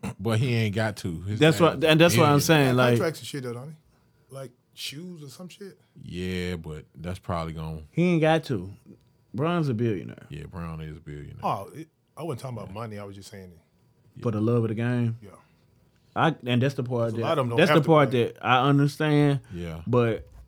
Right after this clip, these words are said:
Speaker 2: my son, like, my son's getting older now, and we've been going to the gym, and the relationship that w-, we're building,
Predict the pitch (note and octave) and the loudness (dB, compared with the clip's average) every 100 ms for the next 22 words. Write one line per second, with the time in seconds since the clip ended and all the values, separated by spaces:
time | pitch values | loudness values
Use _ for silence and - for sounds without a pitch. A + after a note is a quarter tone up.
0 | _ _ - A#2 B2+ - C3 C3+ A#2 G#2+ | _ _ -2 0 0 0 0 0 2 2
1 | G2+ - _ A2 C3+ D3+ C3+ A#2+ A2+ G#2+ | 0 -2 _ 0 4 6 6 6 4 0
2 | - G#2 G#2+ F2+ B1+ C2+ A1+ - - G2+ | 2 4 4 2 -4 -6 -8 -10 -6 -2
3 | G2 E2+ - B2 B2+ A#2 G#2+ A2 G#2+ G#2+ | -2 -4 -4 2 4 6 6 4 2 2
4 | G#2+ G2+ G#2+ G2 E2 - F#2+ G#2+ G2 F#2 | 0 2 2 2 -2 -6 -2 0 0 0
5 | G#2 C#3+ C#3 C3 - C3+ - A2 G#2+ G#2+ | 4 4 4 2 2 0 0 -2 -2 -4
6 | A2 G2 G#2 B2+ C3+ G#2 B2 C#3 C3+ C3+ | -8 -10 -2 0 2 4 4 6 4 0